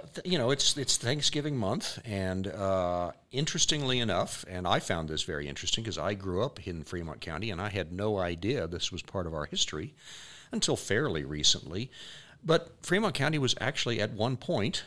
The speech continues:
in the nineteen twenties and nineteen thirties a, a big producer of turkeys. Lots of turkeys, as I found out <laughs> as I started doing a little research here, which again surprised me. Uh, you know, most farmers and ranchers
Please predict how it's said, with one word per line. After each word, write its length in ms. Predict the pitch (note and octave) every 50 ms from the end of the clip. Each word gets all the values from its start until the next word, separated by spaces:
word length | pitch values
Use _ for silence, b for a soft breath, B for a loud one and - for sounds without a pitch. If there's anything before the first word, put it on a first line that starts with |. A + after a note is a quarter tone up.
| - -
in 180 | - - F#2+ F2
the 80 | F2+
nineteen 360 | F#2 F#2+ - - - G2+ F#2
twenties 400 | - - - F#2 F#2+ A2+ C3+ -
and 100 | F#2+ E2
nineteen 360 | D#2+ F2 F2 - - E2+ E2 D#2
thirties 440 | - G#2+ G#2+ G2 F2 F#2 - - - -
a, 100 | F#2 F2 - _ _ _ _ _ _ _ _ _ _ _ -
a 180 | F#2 F2 E2+ E2 F2+ F2 -
big 320 | - A2+ D3+ F3 F3 - -
producer 600 | - - C3+ B2+ D3 G3 G#3+ - - A#2 B2 - -
of 160 | C#3+ D3 - -
turkeys. 540 | - - G#3 B3 - - - - - - - -
Lots 560 | D#3+ C3 A#2+ B2 D#3 - - - - - -
of 220 | - - G2 E2+ -
turkeys, 420 | - F#2+ F2 - D#2+ D2 D2 -
as 140 | D#2 F2 F2+
I 100 | F2 E2+
found 340 | - - G2+ F2+ E2+ E2+ D#2+
out 220 | E2 F2+ B2+ -
<laughs> 60 | C3
as 180 | - - - C3+
I 80 | A2
started 380 | - - - - G2+ - B2 G2+
doing 160 | G#2+ G#2+ G2
a 40 | F#2
little 180 | F#2 F#2 F2 E2
research 440 | F#2+ F#2+ F#2+ - - G2 F2 -
here, 160 | - F#2 F#2 C3
which 200 | D#3+ C3+ - A#2+
again 280 | A#2 B3 D3 G#2 F2+
surprised 580 | F#2 - - - - - F#2 F#2+ A#2 - - -
me. 200 | F2+ E2+ F#2 B B B B B B B B B -
Uh, 40 | D#3
you 140 | - F3+ F3
know, 60 | F3+
most 520 | F3 E3+ F3 G3 E3 - - - - - -
farmers 460 | - - A#2 A2 G#2+ G2 F#2 F2 F2
and 160 | F2 D#2+ D#2
ranchers 640 | E2+ F#2 F#2+ F#2+ - - F2 E2+ E2+ E2 - -